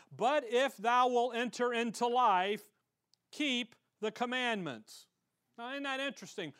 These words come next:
What did the Lord Jesus Christ just tell that man to do to have eternal life? Keep the commandments. Well, come on over to Ephesians two. Ephesians two. Ephesians two, verse eight and nine.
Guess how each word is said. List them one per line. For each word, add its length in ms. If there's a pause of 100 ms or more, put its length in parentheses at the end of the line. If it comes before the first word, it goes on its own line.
(120)
What 320
did 420
the 100
Lord 440
Jesus 440
Christ 520
just 340
tell 280
that 280
man 300
to 60
do 340
to 80
have 340
eternal 400
life? 380 (1200)
Keep 200
the 80
commandments. 720 (140)
Well, 300
come 160
on 120
over 180
to 60
Ephesians 640
two. 400 (1300)
Ephesians 680
two. 320 (1120)
Ephesians 520
two, 240
verse 340
eight 320
and 180
nine. 420